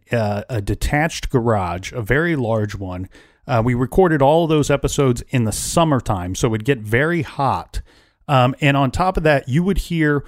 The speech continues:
we would have to stop frequently because you would hear dogs barking outside or somebody honking their horn. Um, <laughs> so, so yes, uh, we are not in the garage that you see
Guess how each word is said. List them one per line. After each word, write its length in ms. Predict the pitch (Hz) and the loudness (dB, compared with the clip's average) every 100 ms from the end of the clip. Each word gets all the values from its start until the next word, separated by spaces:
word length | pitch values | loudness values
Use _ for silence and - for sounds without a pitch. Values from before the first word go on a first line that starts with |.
| - | -6
we 80 | 196 | 0
would 100 | 226 | 2
have 160 | 208 226 | 2 0
to 60 | 135 | -2
stop 400 | - 190 180 - | -2 2 2 0
frequently 560 | - 190 170 151 131 | -4 -4 -2 -2 0
because 300 | 120 117 135 | -2 2 0
you 80 | 113 | 2
would 120 | 151 | 0
hear 180 | - 156 | 2 0
dogs 480 | 120 139 143 143 110 | 2 2 4 2 0
barking 480 | - 123 117 117 107 | 2 2 0 -2 -2
outside 580 | 101 - - 120 117 101 | -4 -4 -2 2 2 0
or 100 | 98 | -2
somebody 340 | 160 151 135 | 0 0 -2
honking 500 | 113 139 131 139 123 | 0 0 2 0 0
their 160 | 113 98 | 0 -2
horn. 560 | - 151 139 98 85 - _ _ _ | 0 2 2 0 -6 -16 _ _ _
Um, 480 | - 117 110 104 101 - | 0 2 4 2 -2 -4
<laughs> 120 | - - | -4 -4
so, 480 | - 143 123 117 | 0 2 4 2
so 680 | 120 - - - 147 120 113 | -4 -16 -16 -4 0 0 0
yes, 380 | 123 117 - - - _ _ | 0 0 0 -10 -20 _ _
uh, 140 | 135 113 | -2 2
we 140 | 160 | 6
are 100 | 160 | 6
not 300 | 143 151 156 - | 6 4 4 2
in 160 | 147 | 4
the 80 | 135 | 4
garage 500 | 117 120 123 120 113 | 4 4 4 4 2
that 120 | 104 | -2
you 140 | 113 110 | -4 -4
see 360 | - 127 110 | -4 -4 -4